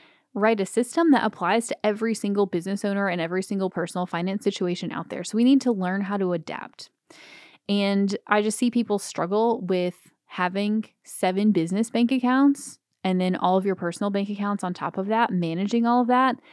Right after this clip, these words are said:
I have a lot of clients on the Young and Co side who will come in and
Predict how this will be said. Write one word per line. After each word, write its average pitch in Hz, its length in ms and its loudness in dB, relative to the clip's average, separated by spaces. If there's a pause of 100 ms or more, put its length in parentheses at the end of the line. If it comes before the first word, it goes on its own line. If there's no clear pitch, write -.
(400)
I 220 60 -2
have 247 100 4
a 254 40 4
lot 233 140 8
of 185 80 2
clients 226 580 0
on 185 120 0
the 180 80 -2
Young 175 220 -2
and 226 100 2
Co 226 140 4
side 220 520 0
who 202 160 0
will 185 120 2
come 185 240 -2
in 180 140 -2
and 262 220 4